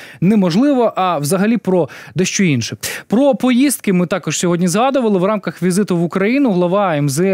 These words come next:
С Ф Р Н Анна-Лена Бербак вирушила до прифронтової смуги на сході країни, щоб отримати уявлення про ситуацію в зоні бойових дій та поговорити з місцевими жителями.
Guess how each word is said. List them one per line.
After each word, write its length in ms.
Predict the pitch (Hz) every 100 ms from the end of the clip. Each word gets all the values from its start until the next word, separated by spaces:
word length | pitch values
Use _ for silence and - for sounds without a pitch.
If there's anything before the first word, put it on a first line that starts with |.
| 165
С 140 | 139
Ф 120 | - 165
Р 260 | 165 170
Н 240 | 214 269 247
Анна-Лена 640 | 147 143 139 156 175 160
Бербак 500 | 139 165 220 226 247
вирушила 520 | 185 196 220 - 170 151
до 140 | 165
прифронтової 640 | - 151 156 139 165 180
смуги 360 | 151 185 202 170
на 100 | 143
сході 280 | - 165 127
країни, 380 | 143 143 117 104
щоб 220 | - 120 - - 147
отримати 420 | 147 233 226 185
уявлення 460 | 175 196 269 247 196
про 120 | 180
ситуацію 560 | - 165 214 226 - 165
в 40 |
зоні 240 | 156 196
бойових 340 | 156 165 151 147
дій 200 | 139 240
та 100 | 175
поговорити 480 | - 147 160 165 139
з 40 |
місцевими 580 | 143 147 185 165 143 135
жителями. 480 | 151 220 240 226